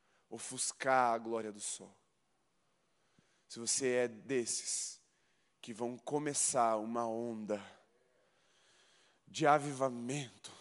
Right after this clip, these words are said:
de entrega, de busca, de rendição ao Senhor, pra evidenciar,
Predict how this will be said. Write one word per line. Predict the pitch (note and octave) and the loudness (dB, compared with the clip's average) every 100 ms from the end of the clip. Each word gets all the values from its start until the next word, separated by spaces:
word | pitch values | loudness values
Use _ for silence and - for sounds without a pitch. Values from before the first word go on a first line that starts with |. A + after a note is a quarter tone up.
| - _ _ _ - - - - - | -20 _ _ _ -20 -20 -20 -20 -10
de | C3+ | -8
entrega, | D#3+ - E3 D#3 D3+ C3 A2 G#2+ - - _ - - | -6 -4 2 4 6 4 0 -6 -8 -18 _ -20 -12
de | - F3 | -4 -4
busca, | A2+ G#2 E3+ F#3+ F3 - - C3+ - - _ _ _ - _ _ _ _ _ _ _ _ _ _ _ _ _ _ | -4 -2 4 6 4 0 -4 -10 -16 -20 _ _ _ -20 _ _ _ _ _ _ _ _ _ _ _ _ _ _
de | B2+ D#3+ | -4 -2
rendição | D#3 D#3 C3+ - - E3 D3 C3+ | 0 0 0 2 4 4 4 2
ao | |
Senhor, | B2+ - C3 B2 A2+ G#2+ - _ _ _ _ _ _ _ _ - | 0 0 0 -2 -4 -6 -18 _ _ _ _ _ _ _ _ 0
pra | D3 D3 | 8 10
evidenciar, | E3+ E3 E3 D3 D#3 D3 - D#3 C3 A#2+ A2 - | 10 8 4 2 4 2 4 8 10 8 4 -8